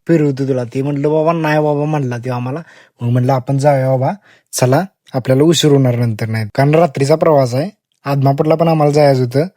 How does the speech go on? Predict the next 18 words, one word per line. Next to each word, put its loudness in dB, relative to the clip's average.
त्यामुळे 2
म्हणलं, 2
"चला 0
आपण 0
पुढे 2
जाऊया." -2
आम्ही 2
मग 0
गाडी 2
काढली. 0
सुशांतला 0
म्हणलं, 0
"चल 0
बाबा, 2
लवकर 2
आपण 0
आदमापूरला 2
जाऊया." 4